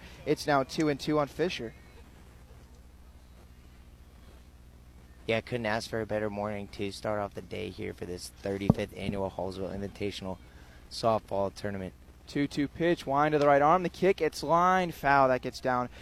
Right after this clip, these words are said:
Speaker 1: by the third base coach with the two ball, two strike pitch once again. Yeah, no, it is, especially really nice temperature. I'm sure it's gonna get hot as we get into the, uh, later on in the morning and afternoon, but at least right now we're at a good temperature. Wind,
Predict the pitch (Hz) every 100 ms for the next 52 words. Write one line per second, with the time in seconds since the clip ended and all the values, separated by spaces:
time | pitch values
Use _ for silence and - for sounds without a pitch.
0 | - - 147 143 123 143 135 139 - -
1 | 131 - 127 120 117 117 139 131 127 -
2 | 139 - 127 127 - 131 - 131 131 -
3 | 120 131 123 - - - 151 165 156 160
4 | 156 175 143 135 190 208 - 139 143 143
5 | 131 123 - 139 139 - 127 127 156 143
6 | - 135 131 127 135 147 131 135 127 135
7 | 135 123 127 120 - - - 127 123 131
8 | 131 131 135 131 123 127 139 135 127 127
9 | 139 135 127 123 208 214 147 143 120 131
10 | 127 117 120 117 117 120 - 123 120 -
11 | 123 123 170 190